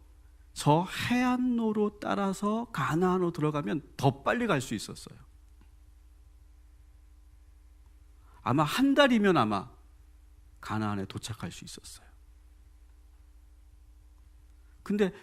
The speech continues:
여러 우여곡절 끝에 지금, 어, 애굽에서 호렙산까지 내려와서 그래도 가데스 바네아까지 가는 열 하루 길이니까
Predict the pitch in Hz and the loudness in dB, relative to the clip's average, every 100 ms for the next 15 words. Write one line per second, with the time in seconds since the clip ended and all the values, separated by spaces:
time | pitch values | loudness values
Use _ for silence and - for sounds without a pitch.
0 | - 113 135 170 131 151 160 147 147 151 | -2 4 6 6 6 6 6 2 0 0
1 | 143 143 151 - 196 294 - - - - | 0 -4 -6 -2 -2 -4 -12 -20 -20 -20
2 | - 127 156 226 - - - - - - | -4 0 2 0 -6 -20 -20 -20 -18 -4
3 | 110 107 104 - - - - - 131 147 | -2 -2 -4 -8 -14 -20 -4 2 4 6
4 | 143 131 190 294 - - 277 247 - 226 | 6 4 0 -4 -6 0 2 2 0 -4
5 | 208 190 180 156 113 139 143 127 127 196 | -2 0 0 2 4 4 2 0 -2 -6
6 | 254 - - - - - 220 247 - - | -8 -12 -20 -20 -8 -2 0 0 -2 -2
7 | 156 170 214 - 233 185 165 202 202 208 | 0 4 2 2 -2 2 2 2 0 -2
8 | 196 180 202 156 160 185 196 202 185 170 | -2 -2 2 4 4 4 0 -4 -4 -4
9 | 165 202 175 | -4 -6 -8